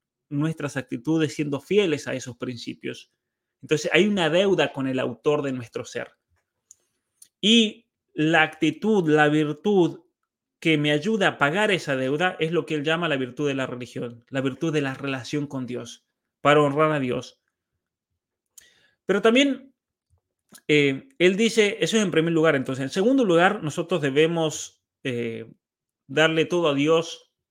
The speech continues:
y tenemos una deuda con él, porque Dios es el ser más perfecto del universo.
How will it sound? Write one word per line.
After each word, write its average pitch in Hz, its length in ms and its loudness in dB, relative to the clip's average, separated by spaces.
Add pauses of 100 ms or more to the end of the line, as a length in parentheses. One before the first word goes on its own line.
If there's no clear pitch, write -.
(420)
y 127 120 -10
tenemos 139 300 -4
una 139 160 -2
deuda 156 380 0
con 123 160 -6
él, 156 260 -8 (840)
porque 208 760 4 (580)
Dios 214 680 2 (300)
es 165 160 -4
el 175 160 -2
ser 185 280 -4
más 180 240 -4
perfecto 165 560 -4
del 139 140 -2
universo. 127 720 -6